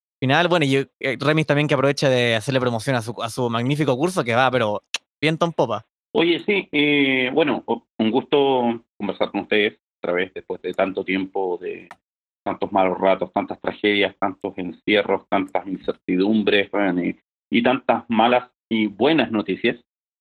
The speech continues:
Speaker 2: Eh, bueno, les quiero contar de que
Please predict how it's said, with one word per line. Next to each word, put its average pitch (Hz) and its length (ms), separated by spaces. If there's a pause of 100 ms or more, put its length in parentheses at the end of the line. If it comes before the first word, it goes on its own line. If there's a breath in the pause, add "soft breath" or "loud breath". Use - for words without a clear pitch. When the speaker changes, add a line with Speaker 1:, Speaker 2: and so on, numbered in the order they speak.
(360)
Speaker 2:
Eh, 104 880 (120)
bueno, 120 260
les 110 100
quiero 131 180
contar 123 300
de 139 140
que 135 640